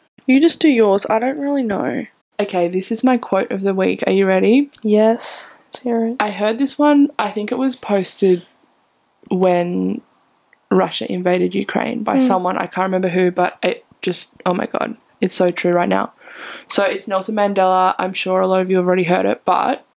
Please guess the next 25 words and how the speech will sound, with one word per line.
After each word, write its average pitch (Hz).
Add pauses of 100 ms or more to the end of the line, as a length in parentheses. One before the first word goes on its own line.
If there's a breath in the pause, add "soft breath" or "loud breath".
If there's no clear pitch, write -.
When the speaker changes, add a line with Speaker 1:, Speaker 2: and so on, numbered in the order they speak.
(120)
Speaker 2:
no 214
one 240
is 226
born 190
hating 185
another 185
person 185
because 180
of 180
the 185
color 185
of 185
his 190
skin 190
or 190
his 190
background 190
or 190
his 185
religion. 185 (520)
People 220
must 226
learn 196
to 190
hate, 175